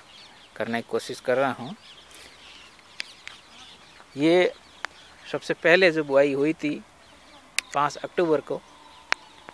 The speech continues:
पाँच अक्टूबर दो हज़ार बीस को बुआई हुई थी और आज चार जनवरी दो हज़ार इक्कीस है, यानी कि लगभग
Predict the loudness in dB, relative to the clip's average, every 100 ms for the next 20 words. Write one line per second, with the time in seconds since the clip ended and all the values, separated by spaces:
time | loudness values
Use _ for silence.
0 | -20 -20 -20 -20 -20 -14 -2 0 0 -2
1 | -2 0 0 0 2 4 4 2 -6 -6
2 | 0 2 2 0 -6 -4 -4 0 0 2
3 | 2 2 0 6 8 6 2 -16 -20 -20
4 | -20 -12 -4 0 4 4 2 -2 0 0
5 | -2 -8 -10 -8 -12 -14 -16 -8 -6 -6
6 | -6 -4 0 0 0 -4